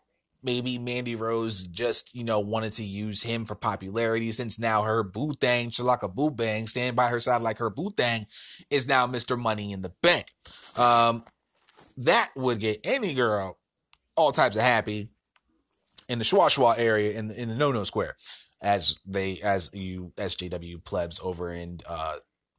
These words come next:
Europe call it. That, that I thought was hilarious. But I'm gonna trigger some people off of that line, and y'all can kiss my ass. I really don't care. Um, no, don't touch me there.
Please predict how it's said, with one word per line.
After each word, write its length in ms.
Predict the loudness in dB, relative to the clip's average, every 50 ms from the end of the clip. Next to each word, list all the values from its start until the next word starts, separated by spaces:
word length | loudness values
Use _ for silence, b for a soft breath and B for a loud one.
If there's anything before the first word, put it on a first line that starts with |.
| _ _ _ _ _ _ -20 _ _
Europe 320 | -12 -10 -8 -8 -10 -10
call 280 | -4 -4 -4 -4 -4 -8
it. 100 | -10 -6
That, 280 | -4 -4 -4 -4 -6 -10
that 240 | -10 -10 -10 -12 _ _ _ -8
I 100 | -8 -6
thought 140 | -6 -6 -8
was 140 | -8 -6 -4
hilarious. 500 | 0 2 4 4 4 2 0 -2 -4 -4 B B B B B B
But 340 | -12 -4 0 2 2 0 0 -8 _ _ _ _ _ _ _ _ _ _ _ _ _ -4
I'm 80 | -2 -2
gonna 100 | -2 -2
trigger 200 | -2 -4 -2 -4
some 140 | -6 -4
people 240 | -4 -4 -4 0 2
off 160 | 2 2 2
of 60 | 2 2
that 180 | 0 0 0
line, 240 | 0 0 0 0 0
and 80 | -2 -2
y'all 160 | 0 0 0
can 140 | -2 -6 -12
kiss 220 | -8 -8 -6 -6
my 160 | -6 -4 -4
ass. 200 | -4 -4 -4 -6
I 60 | -6
really 160 | -4 -6 -6 -8
don't 160 | -10 -14 _
care. 300 | -4 -4 -4 -4 -6 _ _ B B B B B B B B B -4
Um, 580 | 2 4 4 6 6 4 4 2 0 -4 -8 -16 _ _ _ _ _ _ _ _ _ _ _ _ _ _ _ _ _ _ _ _ _ _ _ _ _ _ _ _ _ _ _ _ _ _ _ -2
no, 260 | -2 -2 -2 -2 -6 _ _ _ _ _ _ _
don't 220 | -10 -10 -10 -8
touch 240 | -8 -10 -10 -10 -12
me 140 | -12 -12 -12
there. 260 | -10 -12 -14 -14 -14